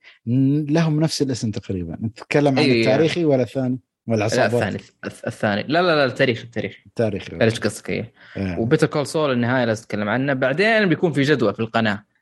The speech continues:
Speaker 2: آه، مراجعات إن شاء الله، حلقات، آه، House of the Dragon وحلقات Lord of the Ring، يفصلهم
Speaker 1: يا سلام.
Speaker 2: يومين يعني، إن شاء الله.
Speaker 1: House of Dragon. إنزين، بما إنك بطاري، كم،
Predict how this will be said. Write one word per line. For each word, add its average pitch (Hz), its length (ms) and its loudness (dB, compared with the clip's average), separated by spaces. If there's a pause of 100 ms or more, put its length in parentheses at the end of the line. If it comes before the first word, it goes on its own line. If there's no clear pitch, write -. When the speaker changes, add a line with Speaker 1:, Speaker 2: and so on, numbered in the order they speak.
(120)
Speaker 2:
آه، 107 180 2
مراجعات 120 640 2
إن 110 60 -4
شاء 117 220 2
الله، 101 540 0 (100)
حلقات، 110 520 -2 (120)
آه، 92 420 2 (140)
House 120 220 4
of 101 120 -8
the - 220 -12
Dragon 143 240 4
وحلقات 131 680 2
Lord 113 580 2
of 98 60 2
the - 140 -2
Ring، 127 280 4
يفصلهم 107 420 0
Speaker 1:
يا 107 40 -2
سلام. 107 200 4
Speaker 2:
يومين 92 180 -2
يعني، - 220 -8
إن - 320 -20
شاء - 280 -4
الله. 117 300 -4
Speaker 1:
House 110 60 -4
of 104 120 -8 (100)
Dragon. 101 200 -2
إنزين، 123 300 2
بما 135 260 4
إنك 135 240 4
بطاري، 107 400 -2
كم، 110 320 0